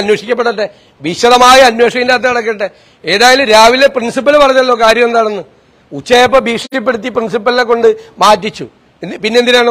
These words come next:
മഹാരാജാസ് കോളേജ് ഇന്റേണൽ എൻക്വയറി വെച്ചിരിക്കുന്നത്? എന്തിനാ ഈ കേസിൽ? എന്തിനാ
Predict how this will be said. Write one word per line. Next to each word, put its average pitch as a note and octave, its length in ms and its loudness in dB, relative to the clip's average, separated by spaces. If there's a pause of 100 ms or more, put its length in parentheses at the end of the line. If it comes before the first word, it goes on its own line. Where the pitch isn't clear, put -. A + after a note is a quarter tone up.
മഹാരാജാസ് A3+ 560 2
കോളേജ് A3+ 300 0 (340)
ഇന്റേണൽ A#3 380 2
എൻക്വയറി A#3 360 2
വെച്ചിരിക്കുന്നത്? A#3 400 -4
എന്തിനാ A3+ 220 0
ഈ - 60 -16
കേസിൽ? A3 280 -6 (640)
എന്തിനാ F#3+ 260 -2